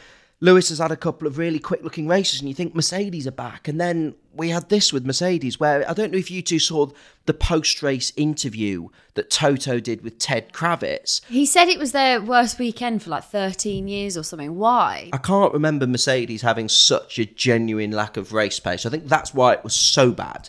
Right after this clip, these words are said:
Speaker 2: Mm.
Speaker 1: That, I mean, George had to retire the car because it was undrivable. A-, and compared to the previous week when they looked quite good.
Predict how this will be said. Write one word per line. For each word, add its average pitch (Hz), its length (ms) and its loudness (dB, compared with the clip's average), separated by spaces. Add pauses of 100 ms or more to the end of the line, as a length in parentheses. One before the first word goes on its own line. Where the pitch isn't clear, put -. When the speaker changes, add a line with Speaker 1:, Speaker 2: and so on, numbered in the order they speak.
Speaker 2:
Mm. 185 260 -14
Speaker 1:
That, - 120 4
I - 40 2
mean, 127 140 2
George 156 380 0
had 131 160 -4
to 123 100 -8
retire 117 360 -2
the 104 80 -8
car 107 320 0
because 104 260 -6
it - 80 -8
was 104 140 -8
undrivable. 101 800 -4 (420)
A-, 208 180 -2
and 220 300 -4
compared 254 560 -4
to - 80 -4
the 220 60 2
previous 262 380 -2
week 165 200 -4
when 208 80 0
they 226 80 -4
looked 247 160 -4
quite 233 240 -4
good. 302 260 -2